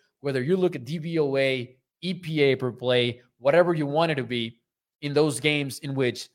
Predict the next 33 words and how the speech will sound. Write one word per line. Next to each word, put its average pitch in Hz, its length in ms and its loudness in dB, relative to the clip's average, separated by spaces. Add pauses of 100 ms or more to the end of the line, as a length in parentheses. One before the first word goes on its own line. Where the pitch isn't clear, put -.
(420)
Dallas 143 340 2
had 151 180 4
to - 60 -14
play 135 340 0
Rush, 170 420 2 (460)
you're 175 160 0
gonna 190 160 -2
see 196 200 -6
that 175 120 2
they 180 140 2
were 196 140 4
one 180 160 0
of 156 60 -6
the 147 60 -8
bottom 170 320 4
offenses 170 460 2
in 160 100 -6
the 151 140 -4
N 156 80 0
F 143 160 -4
L. 170 180 0 (680)
So 185 160 2
it's 165 160 0
not 214 240 2
even 170 460 -4 (120)
that 131 380 -2 (880)
he 190 180 -2
can 151 240 -6
do 165 240 -2
some 160 180 -8
stuff 135 380 0
that 123 160 -6
maybe 127 280 -6